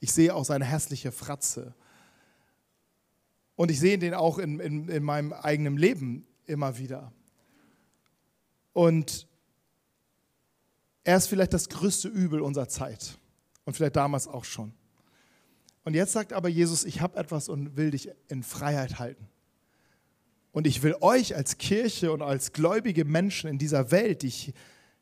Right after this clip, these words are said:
will ihr in einen neuen Lebensstil hineinführen, der, aus dem so viel Segen fließen kann für diese Welt, der aber ganz anders ist,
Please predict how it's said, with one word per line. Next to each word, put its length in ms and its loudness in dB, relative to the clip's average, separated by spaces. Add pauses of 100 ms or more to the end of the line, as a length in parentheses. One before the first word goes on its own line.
(100)
will 300 0 (180)
ihr 260 4
in 140 0
einen 200 2
neuen 220 6
Lebensstil 1000 2
hineinführen, 880 -2 (500)
der, 280 2
aus 200 -2
dem 180 2
so 140 -2
viel 220 -4
Segen 300 0
fließen 400 -6
kann 240 -6
für 320 2
diese 340 -2
Welt, 340 -8 (440)
der 140 0
aber 160 -2
ganz 240 -4
anders 400 -2
ist, 400 -8